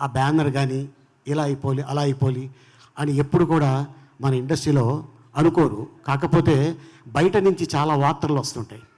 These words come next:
అవి క్యారీ చేసి పాపం కొంత మంచి సినిమాల్ని, ఆ, సినిమా రిలీజ్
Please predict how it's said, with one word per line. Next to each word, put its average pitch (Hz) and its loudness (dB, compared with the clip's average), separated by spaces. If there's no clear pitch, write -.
అవి 208 2
క్యారీ 165 -2
చేసి 151 -2
పాపం 151 2
కొంత 185 0
మంచి 180 2
సినిమాల్ని, 165 2
ఆ, 147 0
సినిమా 202 2
రిలీజ్ 175 2